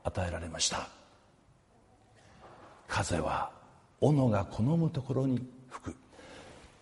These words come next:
<coughs> この御言葉が与えられた時、私は私自身の罪を示されました。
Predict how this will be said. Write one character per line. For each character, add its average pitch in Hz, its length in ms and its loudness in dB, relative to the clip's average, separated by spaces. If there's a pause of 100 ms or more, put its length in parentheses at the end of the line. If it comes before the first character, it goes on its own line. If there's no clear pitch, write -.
<coughs> - 920 10
こ - 160 12
の 208 120 12
御 196 100 12
言 - 20 10
葉 175 260 12
が 170 80 12
与 170 140 12
え - 20 12
ら 156 80 12
れ 151 40 12
た 135 120 10
時、 123 160 6
私 - 280 8
は - 380 12 (500)
私 135 380 6
自 123 140 6
身 107 320 4
の 82 220 0
罪 147 360 2
を 82 240 0 (220)
示 - 320 -4
さ - 100 -8
れ - 80 -8
ま - 100 -10
し - 120 -4
た。 - 200 -8